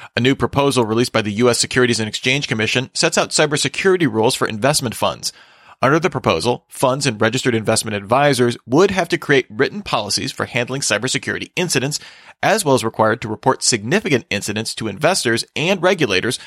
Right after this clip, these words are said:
within forty-eight hours. Dell announced the Alienware thirty-four cubed Q D oled gaming display at C E S, but now announced it will be priced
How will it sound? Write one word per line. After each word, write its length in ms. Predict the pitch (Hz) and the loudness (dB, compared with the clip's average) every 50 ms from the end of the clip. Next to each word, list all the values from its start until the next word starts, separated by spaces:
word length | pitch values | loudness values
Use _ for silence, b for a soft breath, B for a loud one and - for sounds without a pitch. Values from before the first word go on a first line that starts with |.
| B B B | B B B
within 180 | - - 147 151 | -4 -2 -2 -2
forty-eight 420 | - - 98 85 73 85 107 110 | 0 0 0 0 2 2 2 2
hours. 420 | 107 95 71 - 57 53 - - - _ _ _ _ _ _ _ _ _ _ _ _ _ _ _ _ _ _ _ _ _ _ _ _ _ _ B B B 123 B B | 2 2 0 -2 -4 -4 -4 -6 -6 _ _ _ _ _ _ _ _ _ _ _ _ _ _ _ _ _ _ _ _ _ _ _ _ _ _ B B B -20 B B
Dell 260 | - 139 139 156 156 | 0 2 2 2 2
announced 280 | 139 120 113 120 123 - | 2 2 2 2 2 0
the 140 | 127 117 - - | -2 -4 0 2
Alienware 460 | 117 127 123 120 117 113 113 113 113 | 2 2 2 2 0 2 2 2 2
thirty-four 580 | - - - 123 107 104 101 - - 135 123 117 | 0 0 0 0 0 0 -2 0 2 2 2 2
cubed 480 | - - - 131 127 123 104 - - | 0 -2 0 2 2 2 0 -4 -8
Q 260 | - - - 151 147 139 | -6 -2 0 0 2 2
D 220 | 123 127 123 - - - | 2 2 2 2 2 0
oled 340 | 135 156 143 127 113 107 | 2 2 4 2 2 2
gaming 300 | 95 110 110 110 107 107 | 0 -2 -2 -2 -4 -6
display 360 | 95 110 - - - 113 113 - | -6 -6 -6 -2 0 0 0 0
at 180 | - 82 - - | -2 -4 -2 0
C 320 | - 120 113 82 92 104 | 0 0 0 -2 0 0
E 40 | 117 | 2
S, 200 | 117 113 - - B B B B B B | 2 2 2 0 B B B B B B
but 100 | B 120 | B 0
now 160 | 143 175 196 | 2 2 2
announced 320 | 202 160 120 117 131 143 - | 2 2 2 2 2 0 0
it 80 | - | 0
will 80 | 127 127 | -2 0
be 100 | 107 117 | 0 -2
priced 400 | - - - 127 165 170 - - | -4 0 0 0 2 0 -2 -6